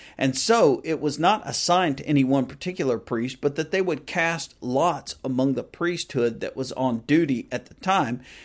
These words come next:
And the one that drew the lot for would, would be the one that would stand before God and offer the incense. Now, what are the odds? <laughs> Twenty priests, twenty sticks,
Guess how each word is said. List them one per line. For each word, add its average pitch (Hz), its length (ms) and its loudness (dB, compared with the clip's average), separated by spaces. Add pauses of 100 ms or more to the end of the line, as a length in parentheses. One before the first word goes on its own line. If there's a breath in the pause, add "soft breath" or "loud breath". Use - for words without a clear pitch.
(120)
And 131 120 0
the 135 60 6
one 165 240 2
that 147 180 -6
drew 160 440 6
the 127 280 0
lot 143 460 4 (220)
for 127 440 2 (120)
would, 143 360 4
would 131 240 4
be 139 140 2
the 135 100 2
one 123 320 2
that - 140 -6
would 131 200 2
stand 123 460 0
before 123 580 0 (300)
God 135 460 2
and 131 180 -8
offer 123 360 0
the - 140 -20
incense. 165 640 -6
Now, 160 300 2 (360 loud breath)
what 208 280 12
are 349 100 2
the 277 180 8
odds? 127 640 6 (460)
<laughs> 139 500 0
Twenty 185 280 4
priests, 180 520 4 (120)
twenty 180 380 2
sticks, 214 640 4